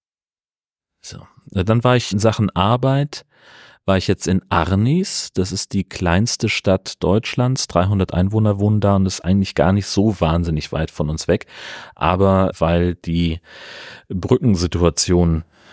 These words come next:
über die Schlei so ist, wie sie im Augenblick ist, komme ich da nur per Auto und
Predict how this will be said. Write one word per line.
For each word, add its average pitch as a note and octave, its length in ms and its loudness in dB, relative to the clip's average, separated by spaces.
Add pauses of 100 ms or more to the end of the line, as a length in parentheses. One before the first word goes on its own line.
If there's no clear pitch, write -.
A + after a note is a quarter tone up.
(200)
über F2 220 0
die D#2+ 120 -2
Schlei F2 520 0 (480)
so F#2 260 0
ist, - 220 -2
wie F2 100 2
sie E2 160 0
im C#2+ 120 0
Augenblick D#2+ 440 0
ist, - 420 0
komme F2 240 -2
ich - 140 -4
da D#2+ 480 0
nur F2 420 0
per - 220 0
Auto E2+ 460 2
und D#2+ 420 -6